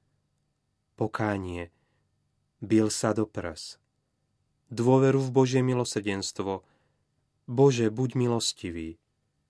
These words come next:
Svoju vinu. Mne hriešnemu.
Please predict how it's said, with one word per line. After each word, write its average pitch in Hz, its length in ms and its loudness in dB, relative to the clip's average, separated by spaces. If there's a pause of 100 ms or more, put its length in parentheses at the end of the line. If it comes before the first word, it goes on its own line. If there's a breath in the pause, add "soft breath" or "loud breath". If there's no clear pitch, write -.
(500)
Svoju 110 480 0
vinu. 95 400 -8 (1040)
Mne 104 320 0
hriešnemu. 95 800 -8